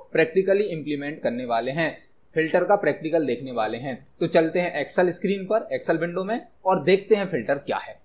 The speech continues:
यहाँ पर मैंने Excel में एक सैंपल डेटाबेस तैयार किया हुआ है। यह डेटाबेस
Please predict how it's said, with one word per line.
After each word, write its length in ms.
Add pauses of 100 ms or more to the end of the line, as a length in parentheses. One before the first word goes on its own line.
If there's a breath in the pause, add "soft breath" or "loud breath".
(340)
यहाँ 300
पर 140
मैंने 300 (380)
Excel 380
में 100
एक 200 (240)
सैंपल 420
डेटाबेस 420
तैयार 320
किया 220
हुआ 240
है। 220 (340)
यह 160
डेटाबेस 580